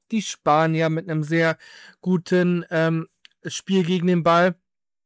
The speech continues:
Und insgesamt, ähm, war es ein mehr als verdienter Sieg.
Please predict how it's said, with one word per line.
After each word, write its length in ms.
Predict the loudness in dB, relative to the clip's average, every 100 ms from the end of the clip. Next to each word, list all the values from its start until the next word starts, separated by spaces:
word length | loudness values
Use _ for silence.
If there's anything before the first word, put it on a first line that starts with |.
| _ _ _ _ _ _ _ _ _ -20 -20 _ _ _ _ _ _ _ _
Und 280 | -2 -2 -2
insgesamt, 1040 | -4 -4 -2 -2 -2 -2 0 -2 -2 -8 -14
ähm, 400 | -10 -10 -10 -14 _ _ -16
war 240 | -8 -6
es 160 | -6 -6
ein 480 | -4 0 2 2 2
mehr 240 | 2 2
als 200 | 0 -4
verdienter 600 | -4 -4 -4 -4 -4 -4
Sieg. 440 | -4 -6 -6 -12